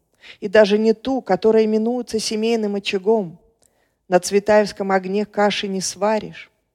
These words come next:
Она, как и любимый ею Блок, искала неземной любви,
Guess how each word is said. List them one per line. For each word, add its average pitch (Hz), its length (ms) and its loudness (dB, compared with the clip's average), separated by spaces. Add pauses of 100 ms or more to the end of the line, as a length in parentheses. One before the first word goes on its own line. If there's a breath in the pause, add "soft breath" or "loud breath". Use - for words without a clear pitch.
(560)
Она, 247 300 2
как 262 220 -10
и 226 40 -4
любимый 233 460 -4
ею 214 320 -2
Блок, 208 460 -4 (280)
искала 220 520 2
неземной 226 560 -2
любви, 151 500 -10